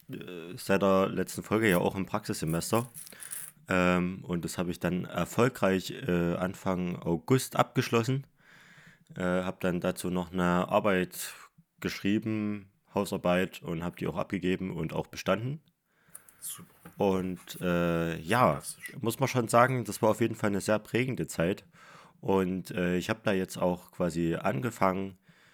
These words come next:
Speaker 1: ähm, auf vierhundertfünfzig Euro Basis als Nebenjob
Speaker 2: Das ist aber
Speaker 1: weiterzuarbeiten.
Speaker 2: sehr cool, das ist sehr cool.
Speaker 1: Genau. Und ja,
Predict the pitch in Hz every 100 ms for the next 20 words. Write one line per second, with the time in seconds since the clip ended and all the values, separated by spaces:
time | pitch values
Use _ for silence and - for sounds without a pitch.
0 | _ _ - 85 85 82 82 87 87 -
1 | 113 101 92 98 - 87 92 104 92 82
2 | 82 87 - 98 92 - 80 _ _ _
3 | 87 92 95 - 87 76 87 110 165 110
4 | - - 95 104 - 101 - 92 82 _
5 | - - _ _ _ _ - 82 87 92
6 | 123 120 _ - - 92 92 92 92 87
7 | - - 113 98